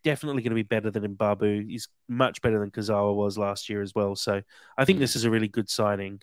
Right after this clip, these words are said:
Speaker 1: Um, a-, and I'm just glad that we, we've got some sort of action in terms of signing new players as well, 'cause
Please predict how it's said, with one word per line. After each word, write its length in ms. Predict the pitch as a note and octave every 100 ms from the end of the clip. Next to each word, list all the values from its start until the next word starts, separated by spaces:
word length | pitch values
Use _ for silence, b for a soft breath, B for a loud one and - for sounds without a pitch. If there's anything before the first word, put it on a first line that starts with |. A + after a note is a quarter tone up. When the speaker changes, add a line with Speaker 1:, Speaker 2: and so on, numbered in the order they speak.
| -
Speaker 1:
Um, 360 | G#2+ G#2 F#2+ G#2+ _ b b b b b _ -
a-, 40 |
and 400 | A2+ A2 A2 A#2
I'm 120 | A#2 A2+
just 200 | C3+ -
glad 280 | A#2+ A2
that 80 | A2
we, 160 | A2 G#2+
we've 260 | A2+ A2 -
got 220 | A2+ -
some 380 | - C#3+ B2 A#2+
sort 220 | - A2
of 280 | G#2 G2+ - _ _ _ -
action 520 | C3 - - G#2 F#2+ _ _ -
in 200 | B2 A2
terms 320 | - A#2+ G#2
of 80 | G#2
signing 340 | - A#2 G#2+ G#2
new 140 | G#2
players 360 | - G#2+ G#2 G2+
as 100 | G2
well, 160 | G#2
'cause 260 | G2 G#2+